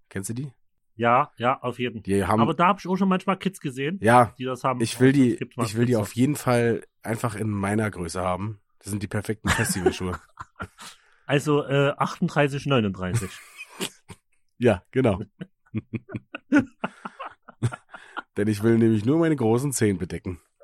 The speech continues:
Speaker 2: <laughs>
Speaker 1: Aber ich hab die, die
Speaker 2: Ach,
Speaker 1: hab ich auch
Speaker 2: ey.
Speaker 1: schon mal in, in, in einer, in einer, in einer Männergröße, sag ich jetzt mal, gesehen. Aber die sahen irgendwie nicht
Speaker 2: Okay.
Speaker 1: so, so geil aus, glaub ich. Irgendwas war mit denen.
Speaker 2: Ja, ja.
Speaker 1: Die waren halt nicht so
Speaker 2: Aber okay.
Speaker 1: neunziger-Style.
Speaker 2: Okay.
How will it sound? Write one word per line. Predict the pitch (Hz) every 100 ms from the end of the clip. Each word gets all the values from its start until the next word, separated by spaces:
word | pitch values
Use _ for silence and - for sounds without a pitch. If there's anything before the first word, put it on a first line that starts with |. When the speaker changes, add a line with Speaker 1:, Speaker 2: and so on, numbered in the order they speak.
| _ _ _ - - - _
Speaker 2:
<laughs> | 226 - - 381 381 440 - _ _ - -
Speaker 1:
Aber | 110
ich | 120
hab | 143 202
die, | 120 113
die |
Speaker 2:
Ach, | 139
Speaker 1:
hab | 120
ich | 127 117
auch |
Speaker 2:
ey. | 131
Speaker 1:
schon | 127
mal | 104
in, | 107
in, | 98 98
in | 95 101
einer, | 98 92
in | 87
einer, | 95 90 71
in | 87
einer | 85 78 -
Männergröße, | 80 92 110 107 95 104 101
sag | 98
ich | 101
jetzt | 104
mal, | 101 101
gesehen. | 95 101 110 _ - - - - -
Aber | 98
die | 98
sahen | 98 101
irgendwie | 104 104
nicht | 101 101
Speaker 2:
Okay. | 117
Speaker 1:
so, | 101 92
so | 98 92 101
geil | 90 90 98
aus, | 82 82
glaub | - 80 78
ich. | 82
Irgendwas | 101 95 87
war | 87
mit | 90 87
denen. | 85 82 95
Speaker 2:
Ja, | 95
ja. | 92 92 - _ _ _
Speaker 1:
Die | 87
waren | 90 92
halt | 76
nicht | 92
so | 98 90 - -
Speaker 2:
Aber | 98
okay. | 82
Speaker 1:
neunziger-Style. | 104 90 - - - 87 82 _ _ _ _ _ _ _
Speaker 2:
Okay. | - 82